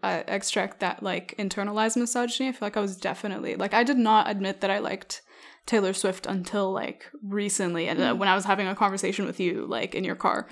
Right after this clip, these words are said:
Speaker 2: Yeah.
Speaker 1: That's,
Speaker 2: <laughs>
Speaker 1: that's the extent of it. That was really, really recent, where I could just, like, admit that I enjoy stuff like that. In high school,
Speaker 2: Yeah.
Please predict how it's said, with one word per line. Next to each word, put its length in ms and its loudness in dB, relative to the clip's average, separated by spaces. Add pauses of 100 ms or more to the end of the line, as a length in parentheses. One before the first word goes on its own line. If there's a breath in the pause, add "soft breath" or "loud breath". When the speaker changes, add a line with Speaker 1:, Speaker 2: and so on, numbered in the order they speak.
Speaker 2:
Yeah. 300 4
Speaker 1:
That's, 420 6
Speaker 2:
<laughs> 120 0
Speaker 1:
that's 220 4
the 100 8
extent 480 2
of 120 0
it. 180 0
That 140 6
was 200 6
really, 300 6
really 260 2
recent, 480 -2
where 100 -4
I 80 -4
could 160 -10
just, 240 -6
like, 440 -6 (280)
admit 540 2
that 120 2
I 100 6
enjoy 340 8
stuff 340 -2
like 200 -2
that. 280 0 (420 loud breath)
In 120 4
high 220 8
school, 320 6
Speaker 2:
Yeah. 40 8